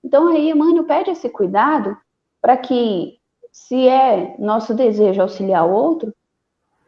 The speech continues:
que nós tomemos cuidado com esse julgamento.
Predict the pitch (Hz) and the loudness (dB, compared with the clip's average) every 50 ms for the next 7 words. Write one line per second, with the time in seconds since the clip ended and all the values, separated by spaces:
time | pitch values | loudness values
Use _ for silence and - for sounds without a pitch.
0 | _ _ _ _ - 240 233 220 214 240 - - - - - - _ _ _ _ | _ _ _ _ 0 2 2 2 2 0 -2 -6 -10 -14 -18 -20 _ _ _ _
1 | _ - 277 269 277 285 330 480 494 - - 349 285 220 240 214 214 226 - 226 | _ 0 2 4 4 4 4 2 0 0 0 2 4 6 6 4 4 2 2 0
2 | 196 - - 208 214 208 202 196 190 196 196 185 160 151 143 - - | 0 0 -4 -6 -6 -4 -2 -2 -2 -2 -2 -2 -4 -4 -6 -10 -14